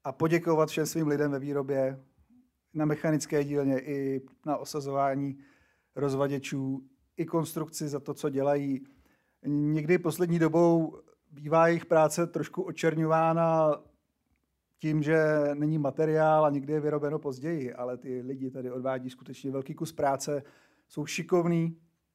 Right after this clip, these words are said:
a dělají pro tuhle firmu hodně. A opravdu ještě jednou moc vám děkuju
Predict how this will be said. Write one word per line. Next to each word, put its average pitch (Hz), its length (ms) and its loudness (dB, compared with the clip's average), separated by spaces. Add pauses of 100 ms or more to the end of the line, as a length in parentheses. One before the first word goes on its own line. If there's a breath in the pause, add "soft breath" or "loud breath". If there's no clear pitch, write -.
(240)
a 139 300 -6
dělají 151 280 0
pro 151 140 -4
tuhle 139 260 -8
firmu 127 300 -4
hodně. 135 520 -2
A 120 300 -6 (280)
opravdu 147 300 -4
ještě 139 220 -6
jednou 131 400 0
moc 147 180 -2
vám 160 140 4
děkuju 151 560 -2